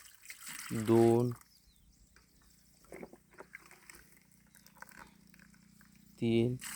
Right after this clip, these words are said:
अशा प्रकारे इथं हे पूर्ण मिक्स करायचं आहे. आणि हा जो पंप आहे, ह्या पंपाला चांगल्या प्रकारे आपण इथं धुतलेला आहे आणि धुतल्यानंतर आपण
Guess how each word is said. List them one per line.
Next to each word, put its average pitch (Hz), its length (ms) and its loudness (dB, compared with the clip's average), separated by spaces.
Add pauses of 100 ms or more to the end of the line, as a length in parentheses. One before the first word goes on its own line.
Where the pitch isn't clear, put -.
अशा 113 160 4
प्रकारे 120 340 8
इथं 123 360 4
हे 127 220 4 (560)
पूर्ण 135 360 6 (240)
मिक्स 147 260 6
करायचं 110 380 8
आहे. 113 120 2 (960)
आणि 120 160 6
हा 117 160 6
जो 131 120 8
पंप 131 320 6
आहे, 110 220 6
ह्या 120 140 2
पंपाला 123 420 4
चांगल्या 120 320 6
प्रकारे 120 300 6
आपण 123 200 6
इथं 120 180 0
धुतलेला 131 400 10
आहे 98 140 4 (520)
आणि 127 680 4
धुतल्यानंतर 139 800 6 (800)
आपण 135 400 2